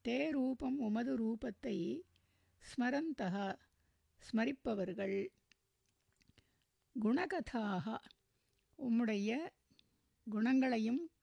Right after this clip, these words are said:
சரிதங்களையும், கதயந்தகா, பேசிக்கொள்பவர்கள். இவர்கள் எல்லோரும். சரந்தகா, சஞ்சரிக்கின்ற.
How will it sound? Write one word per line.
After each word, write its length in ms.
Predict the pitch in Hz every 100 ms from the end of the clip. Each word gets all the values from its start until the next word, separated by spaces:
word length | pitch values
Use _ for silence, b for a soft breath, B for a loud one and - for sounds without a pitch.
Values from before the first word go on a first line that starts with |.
| - _ - -
சரிதங்களையும், 800 | 202 240 277 240 196 180 190 285 -
கதயந்தகா, 840 | 214 - 247 226 214 202 185 202 196
பேசிக்கொள்பவர்கள். 1160 | 233 233 294 233 220 202 180 175 208 190 185 190 - b b b b b b b _ -
இவர்கள் 400 | 233 262 277 285
எல்லோரும். 680 | 220 226 233 226 190 214 190 185 339 359 - _ -
சரந்தகா, 600 | 233 277 320 254 220 269 277
சஞ்சரிக்கின்ற. 840 | 240 214 262 269 220 247 233 226